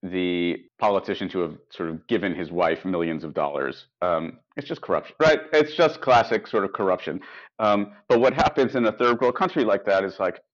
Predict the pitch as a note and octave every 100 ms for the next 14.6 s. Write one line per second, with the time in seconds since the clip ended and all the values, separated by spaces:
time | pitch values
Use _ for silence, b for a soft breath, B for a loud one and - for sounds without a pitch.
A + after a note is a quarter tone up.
0 | - G#2 A2 B2 D3 C3+ A2+ A2 G#2+ A2+
1 | _ _ - _ D3+ D#3+ D3+ C3+ A2+ B2
2 | A2+ F2 F2 F#2+ G2 G2+ G2 G2 - _
3 | - G2+ A#2 G2 E2+ F2 G2+ G2 G#2 A2
4 | G2 - A2+ G#2 A#2+ A#2 A#2 A2+ A2+ G2
5 | - G#2+ G#2 G#2+ - G2+ G2+ F#2+ F2 G2
6 | - F#2+ G2 A2+ G#2+ - - F#2 F2+ E2+
7 | E2 F#2+ E2+ F2 A#2+ A2+ G#2+ - _ _
8 | F#2+ - A#2+ C3+ A#2+ F2 G2+ D3 E3 A#2
9 | C3 C#3+ G2 F#2 A#2 C#3 A2+ F#2 - C3+
10 | B2+ F2 D#2+ F2 _ _ G2 F#2+ G#2 G#2
11 | - - F#3 F3+ C3+ G#2 F#2+ G2+ G2 G2+
12 | - G2+ G2+ F#2+ F#2+ F#2+ G#2+ A#2+ A2 G2+
13 | A2+ F#2+ G2+ F#2+ F2+ F#2+ - C#3 B2 F#2+
14 | F#2 F2+ C#3+ C3+ -